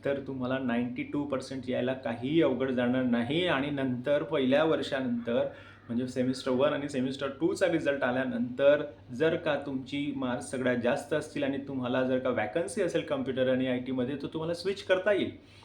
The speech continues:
किंवा कॉम्प्युटर आयटीमधून इतर ब्रँचेसमध्ये पण स्विच करणारी विद्या-, विद्यार्थी आहेत. So तुम्ही एवढं लक्षात ठेवायचं की अभ्यास तुम्हाला करायचाच आहे. आता तुमचा जो मोबाईल आहे तुमच्या हातामध्ये, त्याचा वापर कसा करणार? आता पुष्कळ वेळा तुम्ही बघितलं असेल की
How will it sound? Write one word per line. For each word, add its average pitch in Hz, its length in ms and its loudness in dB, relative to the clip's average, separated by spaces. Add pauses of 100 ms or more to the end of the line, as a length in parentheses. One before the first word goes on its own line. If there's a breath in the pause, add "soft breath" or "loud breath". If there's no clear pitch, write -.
(140 loud breath)
किंवा 180 140 4
कॉम्प्युटर 190 400 4
आयटीमधून 180 480 4
इतर 170 260 2
ब्रँचेसमध्ये 170 600 0
पण 196 140 -2
स्विच 196 260 -4
करणारी 170 380 2
विद्या-, 160 300 0
विद्यार्थी 156 420 0
आहेत. 165 280 0 (580 loud breath)
So 233 60 8 (140)
तुम्ही 185 360 -2
एवढं 143 240 4
लक्षात 165 320 0
ठेवायचं 135 440 -8
की 190 300 -8
अभ्यास 139 640 -4
तुम्हाला 147 260 -4
करायचाच - 580 -6
आहे. - 300 -20 (140)
आता 226 200 2
तुमचा 208 320 -2
जो 214 140 -2
मोबाईल 165 400 2
आहे 175 120 0
तुमच्या 160 340 -2
हातामध्ये, 139 480 -4
त्याचा 170 280 -2
वापर 202 280 4
कसा 190 240 0
करणार? 123 340 0
आता 151 140 0
पुष्कळ 185 340 0
वेळा 202 140 8
तुम्ही 196 220 2
बघितलं 180 440 2
असेल 127 320 0
की 185 300 -2